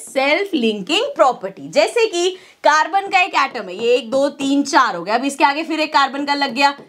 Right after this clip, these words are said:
इसके भी चार, ये एक और ज्वाइन कर दिया, तो ये आपस में अपने एटम से ही ज्वाइन कर पा रहा है। So, जो इस तरीके से ये चेन हो गया,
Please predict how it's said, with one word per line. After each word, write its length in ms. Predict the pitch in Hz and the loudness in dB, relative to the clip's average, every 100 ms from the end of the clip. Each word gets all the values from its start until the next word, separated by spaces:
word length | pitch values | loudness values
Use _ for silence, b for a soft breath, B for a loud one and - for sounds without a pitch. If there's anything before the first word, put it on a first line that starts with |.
| B B | B B
इसके 340 | 254 247 247 | -10 -2 0
भी 120 | 247 254 | 0 0
चार, 300 | 269 247 240 | 2 2 0
ये 240 | 240 285 | -6 -8
एक 120 | 294 | -4
और 180 | 285 277 | -2 -2
ज्वाइन 320 | 247 285 285 | 0 -2 0
कर 80 | 285 | -2
दिया, 120 | 285 | -2
तो 100 | 302 | -2
ये 80 | 392 | 2
आपस 480 | 359 262 247 330 - | 4 2 0 -6 -6
में 260 | 339 330 427 B B | -4 -4 -4 B B
अपने 380 | - 294 294 330 415 339 | 0 0 0 0 2 2
एटम 260 | 285 285 285 | 0 -4 -6
से 200 | 285 269 | -6 -4
ही 180 | 277 523 587 - | 2 2 0 -2
ज्वाइन 340 | 247 320 302 | 0 0 0
कर 200 | 277 214 190 | -4 -6 -2
पा 140 | 180 | -2
रहा 160 | 180 170 | 0 -2
है। 160 | 175 170 B B | -2 -6 B B
So, 160 | 381 403 | -4 -2
जो 80 | 392 - 403 | -2 0 -2
इस 120 | - | 0
तरीके 380 | 403 381 359 370 | 0 0 0 -2
से 220 | 370 359 | 2 2
ये 220 | 359 320 | 2 -2
चेन 360 | 254 - 247 247 | -4 -2 -2 0
हो 160 | 285 254 | 0 2
गया, 300 | 262 269 | 4 2